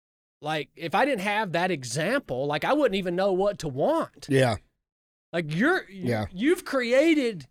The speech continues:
Speaker 1: something for me that I can see and I can say, "I freaking want that, man."
Speaker 2: Yeah.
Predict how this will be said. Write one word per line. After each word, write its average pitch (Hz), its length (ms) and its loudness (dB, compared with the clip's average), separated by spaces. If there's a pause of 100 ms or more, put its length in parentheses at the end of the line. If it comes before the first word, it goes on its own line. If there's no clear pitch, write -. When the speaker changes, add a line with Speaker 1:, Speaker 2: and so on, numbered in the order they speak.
(240)
Speaker 1:
something 269 600 -4
for 208 160 -2
me 262 260 4
that 208 160 -2
I 233 160 0
can 180 220 -4
see 285 420 4
and 208 140 0
I 240 120 0
can 226 140 -2
say, 240 340 -2
"I 226 280 0
freaking 202 520 -2
want 190 440 -2
that, 143 320 -6
man." 127 180 -4
Speaker 2:
Yeah. 123 220 2